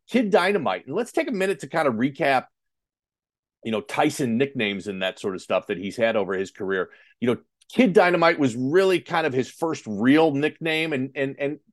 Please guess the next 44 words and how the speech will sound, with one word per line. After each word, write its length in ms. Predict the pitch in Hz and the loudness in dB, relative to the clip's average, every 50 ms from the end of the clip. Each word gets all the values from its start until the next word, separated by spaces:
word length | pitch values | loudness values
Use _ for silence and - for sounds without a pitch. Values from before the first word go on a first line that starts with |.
| _ _ - | _ _ -4
while 160 | 151 160 160 | -2 -2 0
not 280 | 175 190 214 220 - | 0 0 -2 -2 0
many 220 | 196 196 190 175 135 | -2 -2 0 -2 -2
people 400 | - - - 180 - 170 147 - | -6 -6 -6 -4 -2 -2 -2 -2
called 480 | - - - 151 160 165 185 180 160 | -4 -2 2 4 4 6 4 2 0
him 300 | 156 190 190 190 180 175 | 0 0 0 0 0 2
that, 340 | 151 180 175 175 175 175 - _ _ _ _ _ _ _ _ _ - | 4 4 4 4 2 0 -4 _ _ _ _ _ _ _ _ _ -4
the 160 | 139 127 143 | 0 2 2
people 380 | 139 - - 190 - 190 160 139 | 2 2 0 0 2 4 4 4
around 420 | 127 117 117 120 131 143 160 160 | 4 4 2 2 2 2 0 -2
him 220 | 151 170 165 165 156 | -4 -4 -6 -4 -4
did 260 | 151 165 165 170 151 | -4 -2 -2 -2 -2
when 80 | 143 131 | -4 -4
he 80 | 131 | -2
was 140 | 127 120 113 | -4 -4 -4
an 80 | 113 110 | -4 -4
amateur 500 | 117 123 135 147 - - 156 151 156 151 | -4 -4 -4 -6 -4 -2 0 0 0 0
and 100 | 131 113 | -2 -2
kind 200 | 143 135 123 107 | -4 -4 -4 -4
of 80 | 95 | -2
getting 260 | 101 127 117 117 107 | -2 -2 -2 -2 -2
into 220 | 104 113 143 160 165 | -4 -2 0 -2 -2
this 180 | 165 180 160 | -2 -2 -4
'cause 160 | - - 139 131 | -4 -2 0 0
he 60 | 135 | 0
was 180 | 123 113 - | 0 0 0
so 140 | - 143 113 | 2 0 2
young. 420 | 98 95 120 120 120 139 160 170 170 - _ _ _ _ _ _ _ _ _ _ | 2 2 2 2 2 0 -2 -6 -8 -12 _ _ _ _ _ _ _ _ _ _
But 160 | 135 127 135 | 0 0 0
once 340 | 123 107 123 147 170 165 - | 2 2 4 4 4 4 2
it 120 | 175 147 | 0 0
showed 240 | - - 160 147 147 | 2 4 6 6 6
up 160 | 143 127 - | 6 4 4
on 120 | 139 127 127 | 2 2 0
this 140 | 127 110 | 0 -2
Sports 300 | - - - 127 117 - | -2 -2 -2 -2 0 0
Illustrated 560 | 139 143 139 123 - - 117 107 101 98 87 - | 0 0 0 0 -4 -4 -4 -4 -4 -4 -4 -4
cover, 440 | 110 98 92 95 101 98 101 - - 107 | -2 -2 -2 -2 -2 -2 -4 -6 -4 -2
that 260 | 113 120 123 - 123 | 0 0 0 -2 -4
nickname, 680 | 120 123 110 - - 117 107 107 107 107 104 101 101 - - | -6 -6 -6 -4 -4 -4 -2 -2 -2 -2 -4 -4 -6 -8 -6
um, 500 | 107 104 101 98 95 95 95 95 92 90 - _ _ _ - 110 | -4 -2 -2 0 -2 -4 -6 -10 -12 -14 -16 _ _ _ -10 -4
really 440 | 113 127 156 165 156 143 135 117 | 0 4 4 6 6 4 4 2
took 260 | - - 135 110 - - | 0 0 -2 -2 0 0
off 320 | 101 92 90 90 - - | 0 0 0 0 -4 -6